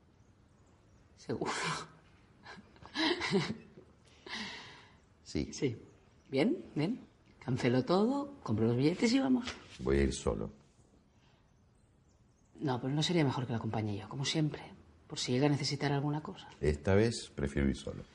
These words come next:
Speaker 1: ¿No será mejor que la acompañe yo?
Speaker 2: Solo y no se tiene que enterar nadie. Ni acá, ni en la Argentina. Nada de periodistas.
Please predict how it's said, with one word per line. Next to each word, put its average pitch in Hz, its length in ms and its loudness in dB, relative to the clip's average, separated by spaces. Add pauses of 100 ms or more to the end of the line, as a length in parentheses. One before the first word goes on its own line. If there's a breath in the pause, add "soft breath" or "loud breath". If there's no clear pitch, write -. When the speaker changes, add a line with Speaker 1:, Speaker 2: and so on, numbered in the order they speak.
(1160 loud breath)
Speaker 1:
¿No 127 100 2
será 127 200 0
mejor 113 220 -2
que 113 80 -2
la 113 60 2
acompañe 107 420 0
yo? 98 80 -2
Speaker 2:
Solo 95 580 6 (800)
y 67 120 -2
no 76 140 0
se 78 160 -2
tiene 87 260 0
que - 80 -4
enterar 65 360 -4
nadie. 50 540 -8 (1400)
Ni 64 100 -2
acá, 117 460 -2 (280)
ni 67 100 -4
en 76 80 0
la 85 80 2
Argentina. 53 580 -8 (480 soft breath)
Nada 90 420 2
de - 160 -6
periodistas. 58 720 -4